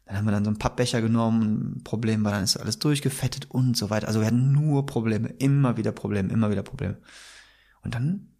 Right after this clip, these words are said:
gab es einen Moment, da bra-, wir brauchten ja kein Geld, wir waren ja genügsam.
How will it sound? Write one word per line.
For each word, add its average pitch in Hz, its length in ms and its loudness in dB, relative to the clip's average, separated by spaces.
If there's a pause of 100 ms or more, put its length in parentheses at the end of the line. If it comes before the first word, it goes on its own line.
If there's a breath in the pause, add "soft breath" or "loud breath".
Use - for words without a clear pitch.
(280)
gab 131 160 0
es 135 80 -6
einen 139 80 2
Moment, 127 440 0 (1080)
da 101 80 -10
bra-, 135 260 -6
wir 113 120 0
brauchten 127 280 -2
ja 117 60 0
kein 117 180 -2
Geld, 120 300 0
wir 98 100 -2
waren 117 140 -2
ja 120 80 4
genügsam. 117 480 0